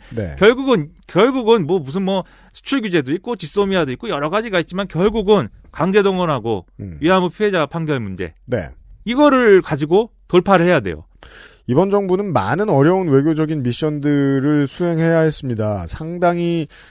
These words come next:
Speaker 1: 어, 난이도가 높은, 그럼에도 불구하고 대일본과 관련된 건 말이에요. 국내 여론의 지지를 기준으로 보았을 때 강대 강으로 가면 되는 건 정부에겐 편합니다.
Speaker 2: 그렇죠.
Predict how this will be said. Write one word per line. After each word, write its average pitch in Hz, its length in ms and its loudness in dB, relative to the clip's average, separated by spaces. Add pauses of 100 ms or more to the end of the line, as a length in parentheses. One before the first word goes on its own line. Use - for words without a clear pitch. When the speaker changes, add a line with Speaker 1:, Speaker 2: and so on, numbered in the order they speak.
(120)
Speaker 1:
어, 127 140 0
난이도가 151 460 2
높은, 117 540 0 (420)
그럼에도 180 380 2
불구하고 131 840 2 (320)
대일본과 214 760 4
관련된 143 400 4
건 120 160 -2
말이에요. 107 760 -2
국내 185 360 -2
여론의 147 760 2
지지를 190 640 -2
기준으로 131 440 -2
보았을 104 400 -6
때 131 320 0 (880)
강대 160 460 2
강으로 147 460 2
가면 131 460 -2
되는 101 400 -4
건 180 320 2 (760)
정부에겐 110 480 -2
편합니다. 110 460 -4 (320)
Speaker 2:
그렇죠. 202 340 -6